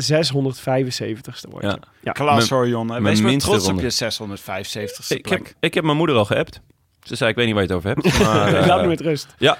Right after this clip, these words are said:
Speaker 1: Het is zondagavond.
Speaker 2: Ja. <laughs> En breng de auto terug.
Speaker 1: Het is
Speaker 2: Nee.
Speaker 1: echt heel vier te kijken.
Speaker 2: <laughs> Ho, ho, ho. Mijn moeder kijkt geen R T L vier.
Speaker 1: Nee?
Speaker 2: Nee, natuurlijk niet.
Speaker 1: Ik dacht, ik, ik,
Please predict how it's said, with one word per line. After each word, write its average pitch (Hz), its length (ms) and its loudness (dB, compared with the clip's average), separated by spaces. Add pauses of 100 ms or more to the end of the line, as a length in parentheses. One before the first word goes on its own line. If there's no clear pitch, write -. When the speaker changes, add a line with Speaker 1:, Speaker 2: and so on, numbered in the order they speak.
Speaker 1:
Het - 160 -4
is 151 120 2
zondagavond. 143 640 2
Speaker 2:
Ja. 131 140 0 (340)
<laughs> - 300 -8
En 127 100 2
breng 120 180 2
de 104 60 4
auto 139 180 0
terug. 127 180 -2
Speaker 1:
Het - 100 -10
is - 60 -8
Speaker 2:
Nee. 92 100 2
Speaker 1:
echt 143 140 0
heel 143 160 4
vier 151 180 2
te - 80 0
kijken. 117 380 -2 (420)
Speaker 2:
<laughs> - 400 -6
Ho, - 80 0 (200)
ho, 87 180 4
ho. 82 160 2
Mijn 80 160 2
moeder 85 180 2
kijkt 82 220 -2
geen 73 140 -4
R 76 40 -6
T - 40 -12 (160)
L - 40 -2
vier. 73 140 -6 (380)
Speaker 1:
Nee? 220 220 2 (120)
Speaker 2:
Nee, - 280 -6
natuurlijk - 340 -10
niet. - 380 -16
Speaker 1:
Ik 175 160 2
dacht, 113 200 4
ik, 113 180 -4
ik, - 260 -6